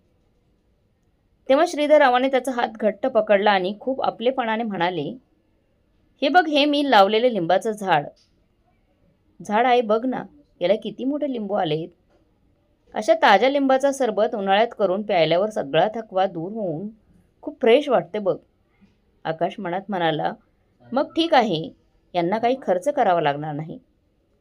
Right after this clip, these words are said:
असा विचार करून तो त्यांच्या घरात गेला. आकाशने पाहिलं तर त्यांची घराची अवस्था खूप वाईट झाली होती. श्रीधररावांनी सांगितले की तीस वर्षापूर्वी ही जागा ओसाड पडली होती,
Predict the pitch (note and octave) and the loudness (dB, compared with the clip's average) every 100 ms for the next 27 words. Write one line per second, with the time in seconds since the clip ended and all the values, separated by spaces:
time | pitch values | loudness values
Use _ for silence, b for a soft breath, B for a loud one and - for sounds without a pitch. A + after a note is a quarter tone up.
0 | _ _ _ _ E3+ F#3+ A3 G#3+ G#3+ G#3+ | _ _ _ _ -8 -4 -4 0 0 2
1 | F3+ G3 A3 G#3+ F#3 G#3+ G3+ F3 F3+ G#3 | 0 0 -4 -4 -2 -4 -2 -6 -6 -8
2 | F3+ - _ _ _ _ _ _ _ _ | -10 -12 _ _ _ _ _ _ _ _
3 | _ _ _ _ _ G#3+ A3+ D#4+ E4+ F4 | _ _ _ _ _ -2 0 0 0 2
4 | C#4 C#4 C#4 C#4+ A#3+ A3+ B3 B3+ G3+ G3+ | 4 4 2 2 0 -2 -6 -4 0 0
5 | A#3 G3+ G3 G3 A3+ A#3 - F#3 E3+ G3 | 0 0 -2 -4 -8 -8 -4 -2 -2 -4
6 | G#3 A3 F3 F3 - - _ _ _ _ | -10 -12 -12 -12 -16 -18 _ _ _ _
7 | _ _ _ _ _ _ _ _ _ _ | _ _ _ _ _ _ _ _ _ _
8 | _ _ B3 B3 C#4+ D#4+ D4 D4 D#4 B3+ | _ _ -4 2 8 8 8 2 0 -2
9 | A3+ B3+ C4 C4+ A3+ B3+ B3+ B3+ A3 G#3+ | -2 -2 -2 -2 -6 -10 -6 -2 -2 0
10 | A3 A3 F3+ A3 A3 G#3+ E3 F3+ G3 E3+ | -2 -2 -4 -6 -4 0 2 2 0 -2
11 | E3+ G#3 B3 A#3 F3 D#3+ D#3+ - | -2 -4 -2 -6 -6 -8 -10 -12